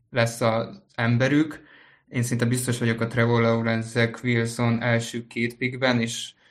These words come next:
hogyha lekerül hozzájuk Fields, amit Gergő is elmondott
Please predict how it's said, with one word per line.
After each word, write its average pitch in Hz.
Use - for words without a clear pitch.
hogyha 117
lekerül 120
hozzájuk 113
Fields, 127
amit 113
Gergő 120
is 117
elmondott 117